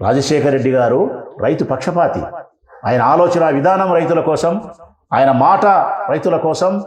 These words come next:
చివరికి ఆయన వేషధారణ కూడా రైతే,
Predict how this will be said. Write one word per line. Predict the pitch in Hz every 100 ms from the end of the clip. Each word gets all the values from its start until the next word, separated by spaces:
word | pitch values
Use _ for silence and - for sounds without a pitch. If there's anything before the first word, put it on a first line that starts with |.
| - - _ _
చివరికి | 143 170 185 165 139 - - - - _ -
ఆయన | 101 104
వేషధారణ | 92 123 165 165 135 147 160 160
కూడా | 151 147 123 123 - - - - -
రైతే, | 120 113 123